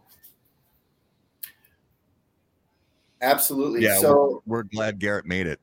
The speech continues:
Speaker 2: Definitely.
Speaker 1: Uh, yeah, that was not fun. I don't recommend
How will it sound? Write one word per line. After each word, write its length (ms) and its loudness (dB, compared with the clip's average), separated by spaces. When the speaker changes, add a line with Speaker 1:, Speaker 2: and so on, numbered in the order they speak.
Speaker 2:
Definitely. 480 -6
Speaker 1:
Uh, 280 -2
yeah, 280 2
that 180 2
was 220 -2
not 200 -4
fun. 280 -4
I 60 -4
don't 180 -4
recommend 560 -8